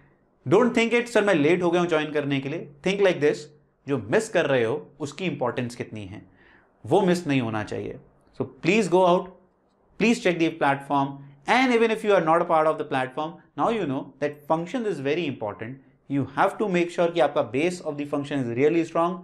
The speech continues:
but do not give too much of a time जहाँ पर आपको पता ही नहीं कि यार सारा एक महीना निकल गया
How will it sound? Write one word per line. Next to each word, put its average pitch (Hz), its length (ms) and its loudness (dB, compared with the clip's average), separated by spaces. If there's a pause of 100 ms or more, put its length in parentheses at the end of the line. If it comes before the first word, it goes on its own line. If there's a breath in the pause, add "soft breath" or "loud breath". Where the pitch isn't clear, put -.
(400 loud breath)
but 185 180 4 (560 loud breath)
do 196 220 -2
not 220 160 4 (420)
give 180 220 2 (720)
too 202 140 0
much 220 240 2
of - 60 -6
a 170 120 -2
time 143 380 -2
जहाँ 139 200 -4
पर 156 160 0
आपको 147 300 -6
पता 160 240 -4
ही 165 100 -2
नहीं 156 160 -10
कि 151 180 -2
यार 143 200 2
सारा 143 420 0
एक 170 220 -4
महीना 135 260 -8
निकल 135 240 -6
गया 127 240 -2